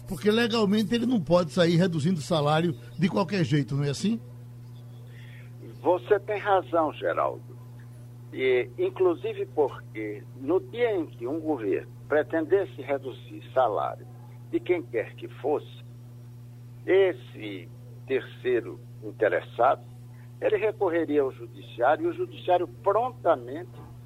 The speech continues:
Speaker 2: restabeleceria a integridade dos seus vencimentos. Então, a questão é a seguinte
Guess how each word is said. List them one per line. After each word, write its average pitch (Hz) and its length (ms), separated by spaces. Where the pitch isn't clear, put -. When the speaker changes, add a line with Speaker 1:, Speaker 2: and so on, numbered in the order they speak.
Speaker 2:
restabeleceria 143 1500
a 135 400
integridade 120 1200
dos 117 280
seus 101 360
vencimentos. 113 640
Então, 233 420
a 220 120
questão 185 520
é 208 100
a 208 80
seguinte 135 440